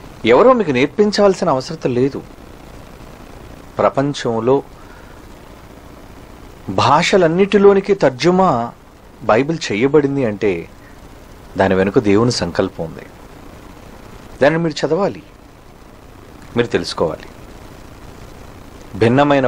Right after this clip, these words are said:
బోధలు చేసి ఈరోజు క్రైస్తవ్యాన్ని సర్వనాశనాన్ని వైపు నడిపించారు, నడిపిస్తూనే ఉన్నారు. ఇప్పటికీ సమాజంలో ఈ దుస్తులు లేకపోలేదు. కనుక వాళ్ళు ఎప్పుడూ కూడా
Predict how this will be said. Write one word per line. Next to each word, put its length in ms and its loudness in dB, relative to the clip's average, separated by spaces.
బోధలు 460 2
చేసి 420 6
ఈరోజు 280 4
క్రైస్తవ్యాన్ని 720 0
సర్వనాశనాన్ని 920 2
వైపు 260 -2
నడిపించారు, 720 6
నడిపిస్తూనే 760 4
ఉన్నారు. 320 2
ఇప్పటికీ 340 -20
సమాజంలో 440 2
ఈ 80 -12
దుస్తులు 360 2
లేకపోలేదు. 720 2
కనుక 220 6
వాళ్ళు 200 4
ఎప్పుడూ 180 -2
కూడా 140 4